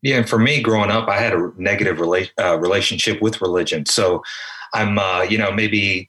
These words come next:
seven years old in Cyprus. This is a little island in the Mediterranean where I live with my family. Basically, Cypriot is the same thing as being Greek. And I was part of a Greek Orthodox wedding. And I was in a suit. It's the hottest, uh, month in the summer there, which is July or August,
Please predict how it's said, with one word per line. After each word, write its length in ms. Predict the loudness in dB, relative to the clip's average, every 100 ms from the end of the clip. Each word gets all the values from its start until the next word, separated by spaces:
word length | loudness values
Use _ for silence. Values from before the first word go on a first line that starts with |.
| _
seven 380 | -4 -2 2 2
years 220 | 2 2
old 200 | 2 2
in 100 | 0
Cyprus. 480 | 0 -2 0 -2 0
This 180 | -2 -2
is 120 | 0
a 60 | 2
little 200 | 2 2
island 280 | 2 0
in 40 | -2
the 60 | -2 -2
Mediterranean 540 | -2 -2 0 0 0
where 200 | 0 0
I 60 | 0
live 140 | -2
with 140 | -4 -4
my 100 | -4
family. 440 | -2 -2 -2 -6 _ -20 -20 _ -4
Basically, 380 | -2 0 0 0
Cypriot 500 | -2 0 0 0 0
is 100 | -2
the 80 |
same 220 | -4 -4 -4
thing 160 | -4
as 100 | -4
being 220 | -4 -4
Greek. 340 | -2 -2 -4 -8 _ -20 -20 -6
And 100 | -2
I 60 | 0
was 120 | 0
part 240 | 0 0
of 80 | 2
a 80 | -2
Greek 280 | 0 -2 0
Orthodox 600 | -2 -2 0 -2 -2 -2 0
wedding. 360 | 0 0 -6 _ _ -20 _
And 120 | 0
I 20 |
was 160 | 0 2
in 80 | 0
a 60 |
suit. 400 | 0 0 0 -2 _
It's 160 | -6 -4
the 160 | -4 -4
hottest, 500 | -2 0 0 -2 -2 0
uh, 240 | 0 0 -4 _ _
month 280 | -2 0 0
in 80 | 0
the 60 |
summer 340 | 0 0 0 2
there, 260 | 2 2
which 220 | -2 -6
is 60 | -2
July 360 | 0 2 2 2
or 100 | 2
August, 540 | 2 0 -2 -4